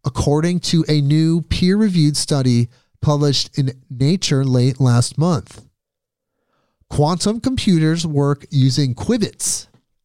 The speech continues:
the quantum computer equivalent to the bit used in standard computing.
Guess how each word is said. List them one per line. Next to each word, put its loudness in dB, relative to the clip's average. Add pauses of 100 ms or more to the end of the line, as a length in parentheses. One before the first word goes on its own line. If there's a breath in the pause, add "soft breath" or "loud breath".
the 0
quantum -2
computer 0
equivalent -2
to 0
the 0
bit -2
used 0
in -2
standard 0
computing. -2